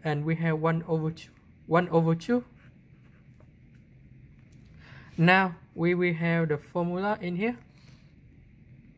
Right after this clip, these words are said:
So we have y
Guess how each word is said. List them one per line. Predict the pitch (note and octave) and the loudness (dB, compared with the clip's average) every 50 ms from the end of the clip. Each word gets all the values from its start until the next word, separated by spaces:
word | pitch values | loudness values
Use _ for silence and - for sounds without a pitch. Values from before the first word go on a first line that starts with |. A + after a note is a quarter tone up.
| - - - - - - - - - - - - - - - - - - - - - - | -20 -20 -20 -20 -20 -20 -20 -20 -20 -20 -20 -20 -20 -20 -20 -20 -20 -20 -20 -20 -20 -20
So | - - - E3+ F3 F3 E3+ | -12 -2 0 2 2 4 2
we | E3+ E3+ E3 E3 | 2 2 2 0
have | E3 F3 F3 E3+ E3 E3 E3+ E3 | 0 0 0 0 2 2 0 0
y | E3 D#3+ E3 E3+ E3+ E3 E3 D#3+ D#3+ E3 | -2 0 2 2 4 4 2 2 0 -2